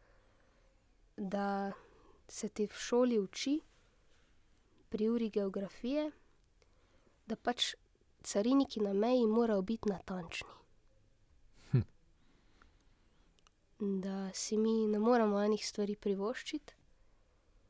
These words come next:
Speaker 1: in da vse, kaj se v naši državi dogaja, je tako, kak mora biti.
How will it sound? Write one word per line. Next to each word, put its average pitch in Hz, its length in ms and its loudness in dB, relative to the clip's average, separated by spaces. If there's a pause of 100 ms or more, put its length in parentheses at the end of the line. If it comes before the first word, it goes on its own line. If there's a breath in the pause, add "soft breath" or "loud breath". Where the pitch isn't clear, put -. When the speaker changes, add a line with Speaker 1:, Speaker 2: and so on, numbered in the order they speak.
(800)
Speaker 1:
in 220 140 4
da 214 140 4
vse, 254 240 2
kaj 226 160 2
se - 160 -2
v 226 40 2
naši 233 280 0
državi 214 440 0
dogaja, 233 560 0 (460)
je 208 120 0
tako, 247 240 -2
kak - 220 -6
mora 226 240 0
biti. 190 300 -12